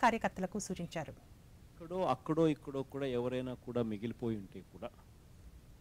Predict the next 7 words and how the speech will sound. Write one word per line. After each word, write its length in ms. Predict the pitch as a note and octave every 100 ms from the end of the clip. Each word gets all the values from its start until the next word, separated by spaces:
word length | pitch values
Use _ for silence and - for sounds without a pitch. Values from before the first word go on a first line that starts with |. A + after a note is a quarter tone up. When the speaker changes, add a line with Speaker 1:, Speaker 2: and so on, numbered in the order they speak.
| - - - - - - -
Speaker 2:
అటువంటి 480 | A2+ A#2+ D#3+ F#3 F3
వాళ్ళు 300 | D#3+ D3 C3+
కూడా, 400 | B2+ B2+ C3 D3 - - - - - - - - - - - - -
ఏ 240 | A2+ A2+ C#3+
ఒక్కరైనా 560 | D3+ D3 D#3+ D3 C#3+
కూడా 400 | C3+ - A#2+ A#2+ - - - - - - - - - - - - - -
మిగిలిపోకుండా, 920 | A2+ A#2 A2+ D#3+ D#3+ D3+ C3+ A#2+ G#2+